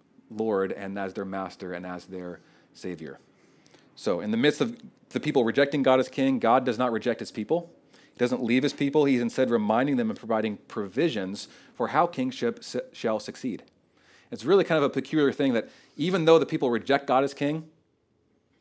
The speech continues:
God is telling them how kings su-, can succeed if they obey him.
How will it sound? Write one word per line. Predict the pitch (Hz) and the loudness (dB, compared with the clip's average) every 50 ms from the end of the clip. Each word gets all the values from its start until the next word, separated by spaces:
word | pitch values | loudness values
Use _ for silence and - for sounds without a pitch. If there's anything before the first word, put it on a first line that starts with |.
| _ _ _ _ _ - _ - | _ _ _ _ _ -20 _ -4
God | 120 123 139 156 156 - - - _ _ - | 0 2 4 4 2 0 -4 -12 _ _ -4
is | 135 131 - - - _ _ _ _ _ _ _ _ _ | -4 -4 -4 -6 -14 _ _ _ _ _ _ _ _ _
telling | - - 156 170 156 139 | 0 2 2 4 4 2
them | 131 117 | 0 0
how | 117 131 135 | 2 2 0
kings | 135 - 156 151 135 - | 0 0 -4 -6 -6 -6
su-, | 143 135 - - - - | -8 -8 -8 -14 -14 -6
can | - 139 135 | -4 -4 -4
succeed | - 131 117 - - 202 175 - - - _ _ _ _ | -4 -6 -8 -6 -6 -6 -6 -6 -8 -12 _ _ _ _
if | - 117 - - | -14 -12 -6 -4
they | 127 123 | -2 -2
obey | 123 107 120 120 110 | 0 0 0 0 -2
him. | 101 85 - | -2 -8 -14